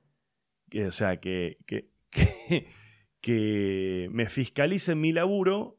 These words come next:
lo menos posible. ¿Se entiende lo que digo? Entonces, eh, tal vez haya algo de eso.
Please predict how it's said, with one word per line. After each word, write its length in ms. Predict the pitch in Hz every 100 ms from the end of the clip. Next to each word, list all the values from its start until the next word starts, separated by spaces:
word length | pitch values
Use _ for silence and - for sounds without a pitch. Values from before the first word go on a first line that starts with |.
| _
lo 220 | - 117
menos 280 | 117 120 110
posible. 580 | 107 107 135 92 80 - _
¿Se 140 | -
entiende 300 | 95 151 147
lo 120 | 117
que 60 | 98
digo? 420 | 120 147 104 - _ _ _ _ _ _ _ _
Entonces, 840 | 131 127 143 113 95 87 78 - _ - _ _ _ -
eh, 1000 | 127 107 95 90 85 82 80 73 58 - -
tal 140 | 165
vez 160 | 262 202
haya 400 | 131 110 101 92
algo 240 | 90 85
de 140 | 78
eso. 320 | 71 - 60